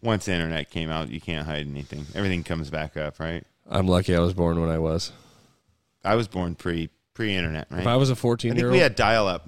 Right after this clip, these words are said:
Speaker 1: so porn was really hard to watch.
Speaker 2: If I was a f-,
Speaker 1: <laughs>
Speaker 2: it wasn't that hard.
Speaker 1: Really hard.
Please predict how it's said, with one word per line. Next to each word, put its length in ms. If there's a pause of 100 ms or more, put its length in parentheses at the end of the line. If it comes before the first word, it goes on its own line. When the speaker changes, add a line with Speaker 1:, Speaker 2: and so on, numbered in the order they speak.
(120)
Speaker 1:
so 180
porn 280
was 160
really 320
hard 200
to 80
watch. 420
Speaker 2:
If 80
I 60
was 120
a 40
f-, 460
Speaker 1:
<laughs> 0
Speaker 2:
it 100 (240)
wasn't 320
that 80
hard. 100
Speaker 1:
Really 200
hard. 240